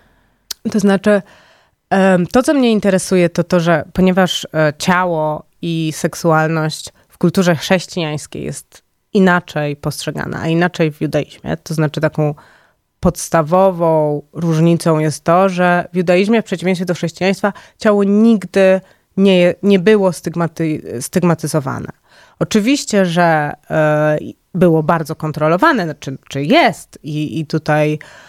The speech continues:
e, pewnie taką o-, oczywistą rzeczą dla, dla większości osób,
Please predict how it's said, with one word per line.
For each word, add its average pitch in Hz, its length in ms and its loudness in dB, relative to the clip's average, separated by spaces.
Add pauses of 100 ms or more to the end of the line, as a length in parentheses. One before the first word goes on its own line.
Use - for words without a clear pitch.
(160)
e, 151 260 0
pewnie 147 380 0
taką - 320 -4
o-, - 340 -4
oczywistą 156 720 0
rzeczą 151 340 0
dla, 147 320 2
dla 151 160 0
większości 151 560 -2
osób, - 540 -2